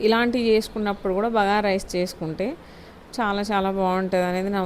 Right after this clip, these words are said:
ఉద్దేశం. బాగుంటుంది, అందుకే చేశాను. ఇక్కడ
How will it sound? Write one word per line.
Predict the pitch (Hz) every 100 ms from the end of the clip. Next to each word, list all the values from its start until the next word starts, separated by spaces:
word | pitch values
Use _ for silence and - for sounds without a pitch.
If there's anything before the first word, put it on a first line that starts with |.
| 175
ఉద్దేశం. | 175 185 - 208 277 233
బాగుంటుంది, | 196 202 214 202 180
అందుకే | 185 196 214
చేశాను. | 196 175 175 180 165 196 320 - - - - - - 233
ఇక్కడ | 233